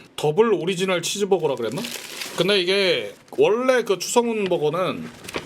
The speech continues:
패티가 네 개짜리래요. 그래가지고 봤는데 햄버거 하나가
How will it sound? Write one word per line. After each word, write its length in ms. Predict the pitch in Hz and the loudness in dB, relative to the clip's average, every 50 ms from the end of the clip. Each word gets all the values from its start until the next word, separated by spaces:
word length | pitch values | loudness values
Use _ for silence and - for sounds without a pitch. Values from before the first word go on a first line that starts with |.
| - - | -10 -2
패티가 440 | - 285 285 - - - 311 285 233 | -2 -2 -2 0 -2 -2 0 0 0
네 240 | - 123 123 147 165 | 2 2 0 0 2
개짜리래요. 680 | 196 233 233 233 247 233 214 196 170 143 123 110 110 117 117 101 90 87 92 - - - - - | 2 0 2 2 0 2 2 2 2 2 0 0 0 0 -2 -2 -4 -8 -12 -14 -14 -14 -12 -6
그래가지고 380 | - - 156 170 185 180 175 151 | -2 0 2 2 2 0 -2 -6
봤는데 720 | - - 143 139 165 180 175 170 165 185 196 160 127 107 | -4 -2 -2 -2 0 -2 0 2 2 2 4 2 0 -2
햄버거 400 | - 175 226 240 262 247 240 214 | -2 0 2 4 4 2 2 0
하나가 680 | 185 220 233 226 190 190 170 170 170 156 135 107 82 | 0 0 -2 0 0 0 0 0 0 -2 -2 -4 -6